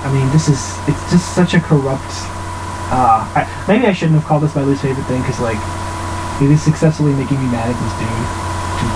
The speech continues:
probably intentional, but whatever, I, I, I dislike the experience of having to listen to this obnoxious guy be stupid for almost an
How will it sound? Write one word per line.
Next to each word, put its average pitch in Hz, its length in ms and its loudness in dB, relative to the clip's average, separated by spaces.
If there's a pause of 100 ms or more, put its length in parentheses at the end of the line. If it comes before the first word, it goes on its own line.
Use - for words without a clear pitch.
probably 123 300 0 (240)
intentional, 127 480 0
but 113 180 0 (1600)
whatever, 139 320 2
I, 120 160 0 (160)
I, 147 300 0
I 147 40 8
dislike 156 400 4
the 147 80 0
experience 135 480 -2
of - 140 -8
having 123 240 -6
to 120 60 -6 (100)
listen - 160 -8
to - 60 -6 (100)
this - 160 -8
obnoxious 107 400 -2
guy 104 160 0 (880)
be 117 80 0
stupid 107 320 0 (160)
for 113 80 0 (640)
almost 143 260 2
an 139 80 4